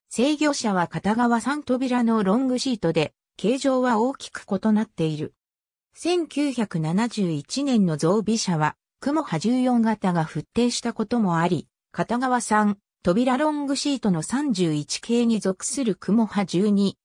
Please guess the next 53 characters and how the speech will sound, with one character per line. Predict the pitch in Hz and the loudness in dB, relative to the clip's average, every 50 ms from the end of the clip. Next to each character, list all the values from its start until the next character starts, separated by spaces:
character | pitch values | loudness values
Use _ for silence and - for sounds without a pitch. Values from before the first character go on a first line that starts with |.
| _ _ _ | _ _ _
系 | - 220 240 254 | 0 0 0 2
五 | 214 - 196 | 2 0 0
十 | 202 226 277 285 269 | 0 0 0 0 0
番 | 254 269 262 247 208 | 0 0 0 2 2
台 | 190 175 160 | 2 0 -2
と、 | - - 165 160 160 - _ _ _ _ | -2 -2 -2 -2 -2 -6 _ _ _ _
空 | - - 302 | -4 -4 -4
波 | - - 233 180 | -2 -2 -2 -2
十 | - 202 233 254 247 | 0 0 0 0 0
六 | 269 254 - - - | 0 -2 -4 -8 -2
系 | - 233 247 254 247 | 2 2 2 2 2
零 | 247 240 233 220 | 2 2 2 2
番 | 180 208 233 226 202 | 2 2 2 4 2
台 | 190 202 196 185 | 4 2 2 2
と | - 175 160 | 0 -2 -2
な | 160 160 | -2 -4
っ | - _ _ | -6 _ _
た。 | - 135 127 - _ _ _ _ _ _ _ _ _ | -10 -10 -10 -10 _ _ _ _ _ _ _ _ _
こ | - 240 | -2 0
れ | 247 320 330 | 2 2 2
ら | 320 294 240 | 4 4 4
は | 185 160 | 2 2
い | 151 156 | 2 0
ず | 151 196 233 | 2 2 2
れ | 226 220 208 | 4 4 6
も | 196 196 196 - _ _ _ _ | 4 4 2 0 _ _ _ _
入 | 175 175 226 285 | 0 2 2 2
線 | 320 - - 277 269 269 269 | 0 -2 -4 -4 -2 -2 0
前 | 269 262 240 214 | 0 2 2 2
に | 185 170 170 - - _ _ _ _ | 2 0 0 -4 -8 _ _ _ _
窓 | 208 233 277 302 294 277 | -2 0 0 0 0 0
の | 247 190 175 | 2 2 2
ア | 175 180 | 2 2
ル | 202 240 | 2 0
ミ | 277 262 | 0 -2
サ | - - 247 | -2 -2 -2
ッ | 247 | -2
シ | - - - | -4 -6 -4
化 | - 262 254 | -2 0 2
な | 233 233 | 2 2
ど | 220 233 214 | 2 2 0
の | 196 165 | 0 -2
更 | - - 165 190 240 | 0 0 0 0 0
新 | 233 - 262 254 247 | -2 -2 -4 -4 -4
工 | - - 262 262 254 208 | 0 0 2 2 2 2
事 | 196 175 | 0 0
が | 170 156 139 135 | 0 0 0 0
行 | 127 - 180 | 0 0 0
わ | 202 226 220 214 | 2 2 2 2
れ | 202 202 202 | 0 -2 0
て | 196 | 0
い | 180 180 170 147 | 0 0 0 -2
る。 | 156 147 - | -4 -6 -8